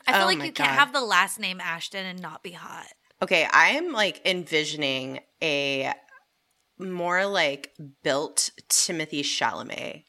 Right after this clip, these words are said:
Speaker 2: okay?
Speaker 1: Yeah. <gasps> Oh my God. Okay, I was just thinking Pirates of the Caribbean, and I
Speaker 2: Mm-hmm.
Speaker 1: was thinking, uh, Orlando Bloom, but, like,
Speaker 2: Mm-hmm.
Speaker 1: more beefier.
Speaker 2: Yeah, yeah, like a, like a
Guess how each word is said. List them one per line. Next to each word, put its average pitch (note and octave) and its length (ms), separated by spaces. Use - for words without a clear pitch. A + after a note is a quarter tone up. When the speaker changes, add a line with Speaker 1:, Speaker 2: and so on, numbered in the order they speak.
Speaker 2:
okay? D#3+ 220
Speaker 1:
Yeah. D#4 140
<gasps> - 160
Oh E4 140
my D#4+ 140
God. A3+ 340
Okay, C4 280
I A3 200
was C4 140
just D#4 160
thinking D4+ 300
Pirates G#3+ 400
of G#3 100
the F#3+ 380
Caribbean, G3 720
and A3 200
I G#3 60
Speaker 2:
Mm-hmm. E3+ 80
Speaker 1:
was A3 140
thinking, A3+ 640
uh, G3+ 380
Orlando G#3 500
Bloom, F#3 440
but, A#3+ 140
like, G3+ 180
Speaker 2:
Mm-hmm. E3 140
Speaker 1:
more F#3+ 180
beefier. E3+ 720
Speaker 2:
Yeah, C#3+ 320
yeah, D#3 300
like D#3+ 240
a, D3+ 160
like E3 160
a C#3 220